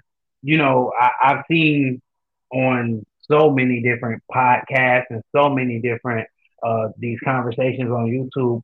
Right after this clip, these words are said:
where people are giving their opinions about stuff. And when they give their opinions, it's coming from a hurt place. It's coming, like, some people are church hurt, some people are butt hurt, whatever you, whatever kind of hurt it is.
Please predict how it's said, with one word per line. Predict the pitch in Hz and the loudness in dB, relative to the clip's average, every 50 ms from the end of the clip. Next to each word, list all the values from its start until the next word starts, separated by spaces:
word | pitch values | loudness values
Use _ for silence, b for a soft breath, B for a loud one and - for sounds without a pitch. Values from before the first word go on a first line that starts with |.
| b b b - | b b b -12
where | 113 123 131 135 127 117 - - | -6 -2 0 0 0 0 -4 -6
people | - 175 170 175 170 - 147 143 135 131 131 131 131 - _ _ _ _ _ - | -2 0 0 0 0 -2 -2 0 0 0 0 -2 -4 -6 _ _ _ _ _ -2
are | 120 127 120 120 120 | 0 0 0 0 -2
giving | 117 113 127 151 156 165 160 151 143 143 139 131 120 | -4 0 0 2 2 2 2 2 2 2 0 0 0
their | 131 131 131 127 120 120 120 | 2 2 2 2 2 0 -2
opinions | - 117 117 113 - - 170 180 208 208 202 190 185 175 165 | -2 -4 -4 -4 -4 -2 0 0 2 2 2 2 2 4 2
about | 156 147 139 123 120 123 - - | 2 2 2 2 0 0 -4 -4
stuff. | - 131 123 120 120 120 - _ _ _ b b b _ - | -4 -2 0 0 -2 -4 -6 _ _ _ b b b _ -6
And | 147 131 127 127 | -4 -4 -2 0
when | 135 135 135 | 0 0 0
they | 131 127 120 | 0 -2 -2
give | 120 147 170 170 160 | 0 0 0 2 4
their | 156 139 131 117 | 4 2 2 0
opinions, | - - 175 175 180 165 151 143 143 127 127 | 0 0 0 2 2 2 2 0 -2 -4 -6
it's | 131 123 - - | -6 -6 -6 -4
coming | - 156 156 151 147 143 131 135 | 0 0 0 2 0 -2 -4 -4
from | 135 139 135 135 127 117 113 | -2 0 0 0 0 0 -2
a | 117 117 113 | -2 -2 0
hurt | 113 135 135 135 139 139 | 2 2 2 2 0 -4
place. | - 135 131 127 127 131 127 - | -4 -4 -2 -2 -2 -4 -4 -6
It's | 127 120 117 - | -10 -10 -8 -4
coming, | 135 131 127 131 131 127 _ _ - | -4 -2 -2 -2 -4 -6 _ _ -4
like, | 127 139 139 131 - - _ - 117 113 - _ - | 0 0 0 0 -2 -6 _ -16 -18 -18 -16 _ -2
some | 143 139 139 139 | 0 0 0 0
people | 143 147 139 139 131 123 | -2 -2 -2 0 0 0
are | 117 113 | 0 0
church | - - 143 143 143 143 - | 0 2 2 2 2 0 0
hurt, | 147 143 147 143 - _ _ - - | 2 2 2 2 0 _ _ -8 -8
some | 135 131 | -8 -6
people | 131 - 143 139 135 - 135 123 | -6 -6 -6 -6 -4 -4 -4 -2
are | 120 113 113 113 113 104 | -2 -2 -2 -2 -6 -6
butt | 110 113 131 143 147 143 - 123 | -6 0 2 4 4 2 2 2
hurt, | 147 147 147 135 127 135 | 2 2 2 2 0 -4
whatever | 127 127 127 131 143 143 143 139 | -6 -4 -2 0 0 0 -2 -2
you, | 135 143 - 120 127 - - 117 127 | -6 -6 -8 -10 -14 -10 -10 -10 -8
whatever | 131 143 147 160 175 196 196 185 - | -4 -2 0 2 2 2 2 0 0
kind | 180 170 156 | 0 0 0
of | 139 | 0
hurt | 143 170 180 180 160 | 2 2 2 4 4
it | 151 143 147 | 2 2 2
is. | 156 156 139 127 | 4 4 2 2